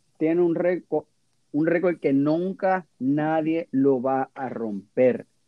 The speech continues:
Cuando Wilfredo Benítez, ese marzo seis del mil novecientos setenta y seis, se convierte en el campeón mundial más joven del boxeo. Eso es un récord que nadie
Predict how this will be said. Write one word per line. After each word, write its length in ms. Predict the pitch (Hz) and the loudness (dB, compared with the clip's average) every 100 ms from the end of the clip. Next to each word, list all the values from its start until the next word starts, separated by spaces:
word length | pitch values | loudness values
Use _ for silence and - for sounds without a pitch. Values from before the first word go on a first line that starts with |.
| _ _ _ _ _ _ _ | _ _ _ _ _ _ _
Cuando 520 | - 120 123 127 127 123 | -6 -2 0 2 2 0
Wilfredo 440 | 123 120 139 156 | -2 0 2 4
Benítez, 540 | 165 170 180 175 208 208 | 2 0 -2 -2 -2 -4
ese 280 | - 127 151 | -10 -6 0
marzo 400 | 143 147 139 156 | 0 0 -4 -6
seis 340 | 147 156 139 135 | -2 -2 -2 0
del 220 | 147 139 | 2 2
mil 160 | 139 | 2
novecientos 480 | 147 156 151 156 160 | 0 -2 -2 -6 -4
setenta 380 | 156 147 156 151 | -4 -4 -4 -4
y 40 | |
seis, 240 | 151 202 196 | -2 0 -2
se 80 | 143 | -2
convierte 400 | 135 131 139 156 | 0 0 0 -2
en 60 | |
el 120 | 151 | -2
campeón 680 | - 135 127 - 127 131 156 | 0 -2 -2 -4 -4 -4 -6
mundial 500 | 147 135 127 147 151 | -8 -10 -2 2 2
más 240 | 139 135 - | 2 -2 -2
joven 420 | - 139 156 156 143 | 2 4 6 4 2
del 160 | 123 | 0
boxeo. 560 | 113 113 - - 123 104 _ _ _ _ - | 2 0 0 -2 0 0 _ _ _ _ -6
Eso 220 | 120 160 | 0 4
es 60 | 165 | 6
un 100 | 170 | 6
récord 420 | 175 185 196 180 _ _ | 4 4 2 2 _ _
que 220 | 156 147 | -2 0
nadie 760 | 143 151 165 175 180 180 175 160 | 2 0 0 0 2 2 2 -2